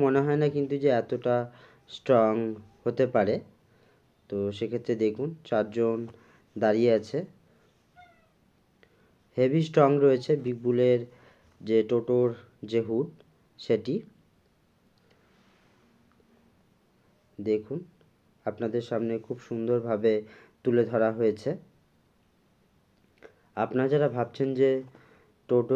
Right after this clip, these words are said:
কিনতে চাইছেন তো তাদের জন্য কিন্তু এই ভিডিওটি খুব ভালো রয়েছে। আপনারা দেখুন Big বুলের অনেকগুলো model রয়েছে, বি ওয়ান,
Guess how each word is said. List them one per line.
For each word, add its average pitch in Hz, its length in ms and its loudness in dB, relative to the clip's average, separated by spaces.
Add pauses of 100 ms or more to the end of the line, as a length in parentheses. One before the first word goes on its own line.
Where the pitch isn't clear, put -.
কিনতে 131 280 0 (100)
চাইছেন 117 360 0 (1160)
তো 113 60 -4 (140)
তাদের 110 320 0
জন্য 123 160 -2 (120)
কিন্তু 120 260 -6
এই 113 140 0
ভিডিওটি 120 460 -2 (960)
খুব 127 220 0 (1160)
ভালো 113 320 -2 (120)
রয়েছে। 110 320 2 (640)
আপনারা 110 320 -4 (120)
দেখুন 110 280 -6 (3500)
Big 123 220 -4 (100)
বুলের 156 240 4 (120)
অনেকগুলো 143 340 2 (100)
model 110 320 0
রয়েছে, 90 280 0 (180)
বি 113 100 -2 (100)
ওয়ান, 110 300 2